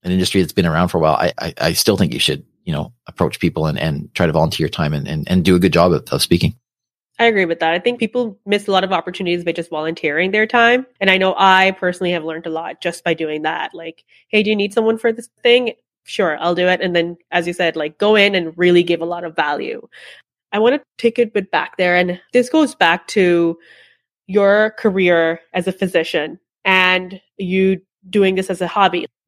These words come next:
Speaker 2: When you started, like, this thing in twenty seventeen, what is one thing you know now that you didn't know then that you would go back and tell Terry? As someone who's doing a full-time job and doing everything by themselves, from what I hear.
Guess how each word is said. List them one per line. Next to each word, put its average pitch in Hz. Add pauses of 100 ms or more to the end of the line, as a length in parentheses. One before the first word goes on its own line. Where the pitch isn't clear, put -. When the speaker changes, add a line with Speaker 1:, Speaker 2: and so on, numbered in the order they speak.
(140)
Speaker 2:
When 226
you 311
started, 180
like, 175 (120)
this 196
thing 208
in 202
twenty 185
seventeen, 175 (220)
what 185
is 277
one 190
thing 196
you 196
know 208
now 190
that 196
you 208
didn't 185
know 185
then 165
that 180
you 185
would 185
go 175
back 160
and 175
tell 165
Terry? - (720)
As 190
someone 214
who's 220
doing 220
a 226
full-time 202
job 175
and 175
doing 220
everything 185
by 160
themselves, 170
from 160
what -
I -
hear. -